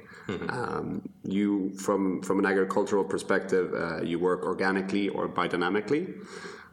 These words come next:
Speaker 2: Starting off with organically, you're not using any, any chemicals in your vineyards, and, um, and, um, which means, as I said earlier, pesticides, fungicides, and, uh, chemical fertilizers.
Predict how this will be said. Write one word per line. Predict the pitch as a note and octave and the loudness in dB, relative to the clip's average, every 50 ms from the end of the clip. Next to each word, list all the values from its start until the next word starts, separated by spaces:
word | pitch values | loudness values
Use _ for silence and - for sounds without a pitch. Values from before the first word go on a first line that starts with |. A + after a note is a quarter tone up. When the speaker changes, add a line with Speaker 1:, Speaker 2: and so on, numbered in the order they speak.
| - - | -14 -10
Speaker 2:
Starting | - - - A2+ A2 G#2+ G#2+ G#2 | -4 0 2 4 6 6 6 6
off | G#2 G#2+ G#2 - | 4 4 4 4
with | G#2 G2+ | 4 4
organically, | G2+ F#2+ F#2+ G#2+ A2 B2 C3 A#2 - G#2+ G#2+ G#2 G#2 G#2 G#2 G#2 | 4 4 4 4 4 4 4 2 2 2 4 4 4 4 2 2
you're | G2 G2 G2 G2+ | 2 2 2 4
not | G2+ G2+ G2+ G2+ G2+ - | 4 2 2 0 -2 -6
using | - F#2 G2 G2 F2+ G2 F#2 F2+ F#2 | -2 0 0 0 0 2 0 2 2
any, | F#2+ F2+ - - | 2 0 0 0
any | - F#2+ F#2 F2+ | 0 0 0 0
chemicals | - - F2+ G2 A2 G2+ - - E2 E2 - - - - - | 0 0 2 2 2 2 2 0 -2 -2 -4 -8 -6 -4 -4
in | F2 F2 | -2 -2
your | F#2 F2 | 0 0
vineyards, | E2+ F2 F2 E2+ E2 F2 F2 F#2 - - - - - - | 0 0 -2 -2 -2 -2 -4 -6 -6 -8 -10 -10 -10 -8
and, | - - - - - - | -6 -4 -4 -4 -4 -4
um, | - - - - - - - - - - - - - - - - - - - - - - | -4 -4 -4 -6 -8 -10 -14 -18 -20 -20 -20 -20 -18 -14 -14 -14 -14 -14 -18 -20 -12 -8
and, | - E2+ E2+ - - D#2+ | -6 -4 -4 -2 -2 -4
um, | D#2+ D#2+ D#2+ D#2+ E2 D#2+ D#2+ - - - - - - - - - - - - - - - | -4 -4 -4 -4 -4 -6 -8 -10 -16 -20 -20 -20 -20 -20 -20 -20 -20 -20 -20 -18 -8 -4
which | - G#2 G3+ - | -2 -2 -2 -2
means, | G#2 F2+ - - - - - - - - - - - | -2 -2 -2 -2 -2 -2 -4 -6 -8 -12 -14 -8 -6
as | E2+ E2+ - - | -6 -4 -2 -2
I | E2+ E2 | -2 0
said | - - E2+ E2 | 0 0 0 0
earlier, | E2+ E2+ F2+ E2+ F2 F2 E2 E2+ - - - | 2 2 2 2 2 2 0 -2 -4 -4 -2
pesticides, | F2 E2 - - F#2 E2+ - E2+ D#2+ D#2 - - | -2 -2 0 -2 -2 -2 0 0 -2 -2 -2 -2
fungicides, | E2 E2 D#2+ E2 D#2+ - - D#2+ D#2 D#2+ D#2+ - - - - - - - - - - - | -2 -2 0 0 -2 -2 -2 -2 -2 -4 -2 -4 -4 -4 -6 -10 -16 -20 -20 -20 -18 -12
and, | E3+ - - E3 D#3 - | -10 -8 -6 -6 -6 -6
uh, | - - - | -6 -6 -6
chemical | - - - - - - - | -6 -4 -4 -4 -4 -6 -6
fertilizers. | - - - - - - - - - - - - - - | -6 -6 -6 -4 -4 -6 -6 -6 -6 -6 -6 -6 -8 -10